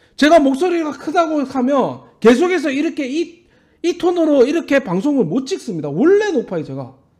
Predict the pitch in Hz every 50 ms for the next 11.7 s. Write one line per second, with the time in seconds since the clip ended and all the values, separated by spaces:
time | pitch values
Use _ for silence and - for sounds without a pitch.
0 | _ _ _ _ _ _ _ _ - 180 202 185 175 247 302 320 330 285 240 180
1 | - 190 156 151 190 233 220 180 240 254 240 208 151 - - - _ _ _ _
2 | _ _ _ _ - 160 165 175 175 175 175 165 160 170 214 226 330 320 285 240
3 | 226 247 269 302 285 - 294 269 240 226 240 240 285 269 240 214 214 208 208 180
4 | 170 156 151 175 208 226 226 - _ _ _ _ _ _ _ - 269 262 277 254
5 | 214 214 247 254 247 214 165 165 160 160 156 156 151 147 147 143 139 135 135 131
6 | - 208 247 320 302 254 185 190 208 247 226 196 175 160 175 196 202 _ _ _
7 | - 233 240 240 - 175 160 156 - 330 302 208 151 170 214 330 381 403 311 254
8 | 277 262 214 - - 151 170 - 349 349 359 370 349 285 - - 156 190 233 233
9 | 233 185 156 131 127 - 196 202 190 170 190 160 143 151 208 220 214 - - _
10 | _ _ _ _ - - 165 165 170 170 170 165 156 160 269 269 240 202 202 262
11 | 285 294 277 254 202 160 151 - 254 247 214 147 127 123